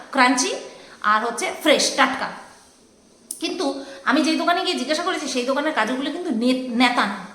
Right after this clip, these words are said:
হুম, নেতা না। এরকম কোয়ালিটির ফারাক থাকতে পারে। এইবার যদি যে ক্রেতা, সে যদি দেখে যে না,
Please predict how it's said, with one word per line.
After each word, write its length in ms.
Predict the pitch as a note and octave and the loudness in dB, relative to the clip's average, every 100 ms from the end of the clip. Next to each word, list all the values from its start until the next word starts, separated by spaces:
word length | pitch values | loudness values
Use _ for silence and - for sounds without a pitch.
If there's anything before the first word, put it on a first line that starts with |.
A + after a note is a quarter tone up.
| - - | -20 -14
হুম, 280 | G#4 D#4+ G3+ - | -8 -6 -4 2
নেতা 260 | C4 C4 F#3+ | 4 4 0
না। 280 | F3 - - - - - | -6 -14 -18 -20 -16 -2
এরকম 280 | C4 D#4 F#4+ | 0 0 0
কোয়ালিটির 460 | D#4 C4 C4 D#4 - | 4 4 4 -2 0
ফারাক 180 | C4+ C4 B3 | 2 2 -2
থাকতে 220 | A#3+ B3+ | -8 -6
পারে। 180 | G#3 F3+ - - - - C#4+ | -6 -8 -12 -18 -20 -8 0
এইবার 520 | F#4 A4 G#4+ A4+ A4+ | 4 6 8 6 6
যদি 380 | D#4+ F4+ C#4+ A#3 | 0 0 0 0
যে 160 | G3+ D4 F4 C4 - - - | 0 2 2 0 -8 -12 -4
ক্রেতা, 440 | D#4 E4 D4 F#3+ E3+ | 0 2 4 2 2
সে 340 | - D4+ G4+ | 0 2 2
যদি 200 | G4 G4 | 2 2
দেখে 380 | F4 F4 E4+ D4+ | 4 4 4 2
যে 140 | D4+ | 2
না, 460 | C4+ C4+ C4 G#3+ | 4 6 8 6